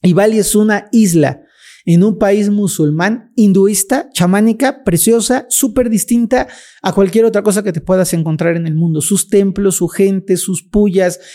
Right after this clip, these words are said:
sus ofrendas, sus altares son espectacularmente bellos y lindos. Y en el hinduismo lo que aprendí fue la posibilidad de ser espiritual en el día a día.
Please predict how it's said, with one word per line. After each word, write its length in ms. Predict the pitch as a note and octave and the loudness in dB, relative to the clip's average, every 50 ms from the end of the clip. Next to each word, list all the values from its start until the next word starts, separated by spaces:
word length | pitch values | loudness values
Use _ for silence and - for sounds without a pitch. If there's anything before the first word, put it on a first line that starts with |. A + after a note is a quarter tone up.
| - - _ | -20 -20 _
sus 260 | - - A3 F#3 - | -2 -2 -2 0 0
ofrendas, 480 | G3 F3+ - G#3 G#3 G#3 G3+ G3 G3 - | -2 -2 0 0 0 0 0 -2 -4 -4
sus 140 | G3+ D#3+ E3 | -4 -4 -4
altares 380 | F3 E3+ D#3+ G3+ G#3 G#3+ F#3+ | -4 -2 -2 -2 -4 -2 -2
son 240 | - A#3 A#3 B3 - | -2 -2 -2 -4 -4
espectacularmente 1200 | - G#3+ - - - - G#3 - - - G3 F3+ F#3+ G3 G#3 A3 A3 G#3+ G#3 G#3 G#3+ G#3 - G3+ F#3 | -4 -4 -4 -4 -2 -4 -4 -4 -2 -4 -4 0 0 0 0 2 0 -2 -4 -6 -6 -6 -4 -4 -2
bellos 380 | F3+ F3+ F3 E3+ E3 E3 - | 0 -2 -2 -2 -4 -6 -4
y 60 | D3 C3 | -4 -4
lindos. 460 | B2 C3 B2+ B2 C3 - - - - _ _ - - - - - | -2 -2 -2 -4 -6 -8 -14 -20 -20 _ _ -20 -20 -20 -20 -6
Y 140 | - F3+ F#3 | 0 0 2
en 140 | F#3 F3+ F#3 | 2 2 0
el 120 | F3+ F3 | 0 0
hinduismo 680 | F3 F3 D#3+ F3 G3+ A#3+ A3 - G#3 D#3+ D#3+ F#3 - - | 0 0 2 2 2 2 0 0 -2 -2 -2 -4 -8 -4
lo 180 | - F3+ E3 E3 | -2 0 0 0
que 120 | - F3+ | 0 -2
aprendí 500 | D#3+ D#3 E3 E3 E3 E3+ F3 F3+ G3+ A3+ | -4 -2 -2 -4 -4 -4 -4 -4 -4 -6
fue 460 | A3+ - - G#3+ G3+ G3+ G#3 C4 G#3+ - _ _ _ _ _ - | -6 -6 -2 0 0 2 0 -2 -6 -12 _ _ _ _ _ -4
la 180 | - F3+ F3+ - | -2 -2 -2 0
posibilidad 800 | - F3+ - G3 F#3 E3+ E3+ E3 E3 E3 D#3+ F3 F#3+ G3+ A3 | -2 -2 0 0 0 0 2 2 2 0 0 0 -2 -2 -2
de 180 | G3+ E3+ F#3 E3 | -4 -4 -4 -4
ser 300 | - - - A3 G#3+ A#3 | -2 -2 -2 0 -2 -2
espiritual 680 | G#3 - - - F#3 F3 E3+ E3 E3+ F3 F#3+ G3+ G3 | -4 -8 -8 -6 -6 -6 -6 -6 -4 -4 -2 -2 -2
en 140 | F#3 E3+ E3 | -4 -4 -6
el 100 | D3+ C#3+ | -6 -4
día 220 | D#3+ D#3+ D#3 C#3+ | -4 -4 -4 -4
a 40 | C#3 | -4
día. 320 | C3+ C3 C#3 D3+ C3+ _ | -6 -6 -8 -10 -14 _